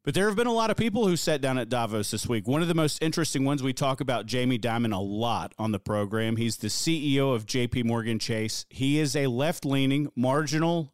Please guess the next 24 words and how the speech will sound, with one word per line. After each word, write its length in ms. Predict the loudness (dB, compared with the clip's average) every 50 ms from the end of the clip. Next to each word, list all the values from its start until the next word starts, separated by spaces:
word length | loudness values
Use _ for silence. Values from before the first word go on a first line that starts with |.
| _ -4
Democrat, 680 | -2 0 2 2 0 -2 -2 -4 -4 -2 -4 -4 -6 -10 _ _ _ _ _ _
but 120 | 0 0 2
I 120 | 0 0
think 220 | 0 -2 -4 -2
he's 200 | 0 0 2 4
one 140 | 4 2 2
of 80 | 2 2
the 80 | 0
smartest 460 | 0 0 0 0 0 0 0 -2 -2 0
guys 240 | 0 0 2 2
in 60 | 2 2
the 60 | 2
room, 160 | 2 0 0
and 140 | 0 -2 -4
he 200 | -2 -4 -2 -2
uses 440 | 0 2 2 2 2 2 0 -2 -2
the 100 | -4 -4
bully 320 | -2 -2 0 0 0 0
pulpit 400 | 0 0 -2 -2 0 0 0 0
when 140 | 2 2 2
he 120 | 2 2
has 180 | 2 2 0 2
the 100 | 0 0
opportunity, 720 | 0 0 -2 -2 -4 -2 -2 -2 0 0 -2 -2 -4 -4